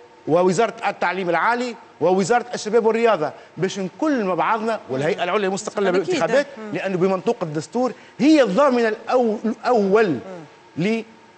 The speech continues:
Speaker 1: للمسار الديمقراطي وللمسار الانتخابي. الناس الكل هذوما يلزمنا اليوم نقعدوا ونحطوا برنامج عمل فيه ما هو طويل المدى،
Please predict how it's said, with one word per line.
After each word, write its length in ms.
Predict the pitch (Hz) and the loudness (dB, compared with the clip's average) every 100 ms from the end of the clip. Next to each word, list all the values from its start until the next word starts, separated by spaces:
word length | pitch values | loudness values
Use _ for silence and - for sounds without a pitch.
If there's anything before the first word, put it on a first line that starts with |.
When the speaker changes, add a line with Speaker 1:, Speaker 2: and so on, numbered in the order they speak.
| - | -6
Speaker 1:
للمسار 480 | 185 175 156 175 147 | -2 -2 0 0 0
الديمقراطي 800 | 170 135 165 170 226 277 277 285 - - | -6 -4 -4 -2 0 0 0 -6 -8 -6
وللمسار 840 | 156 196 240 - 185 175 160 220 214 | 0 4 2 2 -4 -4 -4 -4 -4
الانتخابي. 600 | 185 208 185 185 175 151 123 - - - | -8 -8 -6 -4 -2 -2 -4 -14 -20 -8
الناس 340 | 208 277 311 277 | 0 2 2 -2
الكل 300 | 233 269 214 | -4 -2 0
هذوما 340 | 214 240 226 | 0 0 -2
يلزمنا 360 | 180 185 196 196 | -2 -4 -4 -4
اليوم 280 | 202 185 160 - - 131 | -2 -4 -6 -12 -12 -2
نقعدوا 540 | 233 - 240 220 214 | -2 0 0 0 -2
ونحطوا 360 | 185 240 - 185 | -2 -6 -4 -2
برنامج 540 | 180 185 226 208 165 | 0 0 -2 -2 -2
عمل 440 | 160 180 220 185 117 - - - - - - | -2 0 0 -2 -6 -14 -20 -20 -20 -20 -20
فيه 380 | - 254 220 170 131 | -4 0 2 0 0
ما 140 | 220 | 0
هو 180 | 202 190 | 2 2
طويل 320 | 190 190 196 | 0 0 0
المدى، 460 | 180 185 170 220 | 0 0 2 2